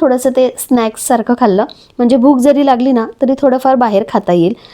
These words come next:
तर आम्हाला एका ठिकाणी यायचं होतं, तिकडे आलो. त्यानंतर मग माझ्या दिराकडे आलो, पण राशीच घरी नव्हती, ते सगळेजण बाहेर गेले होते, फक्त अनुजदादा होते. म्हणून रियांश एवढा बोर झाला आणि बघा, आल्यानंतर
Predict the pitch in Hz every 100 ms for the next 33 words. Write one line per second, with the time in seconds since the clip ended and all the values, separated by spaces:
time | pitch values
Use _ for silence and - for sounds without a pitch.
0 | - _ 247 247 233 254 277 262 226 220
1 | 220 214 226 208 202 240 220 214 214 214
2 | 202 226 226 214 226 208 190 185 214 214
3 | 254 - - - _ 240 226 233 220 226
4 | 269 262 262 226 269 - - - 277 277
5 | 233 226 262 240 226 214 214 202 226 269
6 | 254 233 208 202 208 214 208 208 214 220
7 | 208 185 226 247 - 214 202 202 208 202
8 | 220 208 226 - - - - 254 269 247
9 | 247 254 247 247 233 294 269 277 277 254
10 | 240 226 247 233 277 262 233 233 254 233
11 | 240